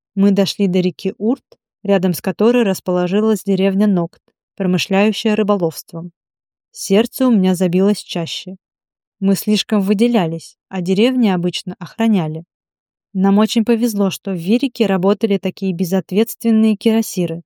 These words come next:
Снея остановилась в тени у ворот. Стражники нас не заметили.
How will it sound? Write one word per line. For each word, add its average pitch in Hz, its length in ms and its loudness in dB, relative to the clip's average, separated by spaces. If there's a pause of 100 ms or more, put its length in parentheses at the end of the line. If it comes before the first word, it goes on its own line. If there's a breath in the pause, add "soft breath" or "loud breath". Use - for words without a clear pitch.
(640)
Снея 202 400 2
остановилась 190 680 2
в - 80 -14
тени 185 480 0
у 190 80 -8
ворот. 180 340 -2 (920)
Стражники 185 680 0
нас 180 300 0
не 190 100 2
заметили. 175 640 0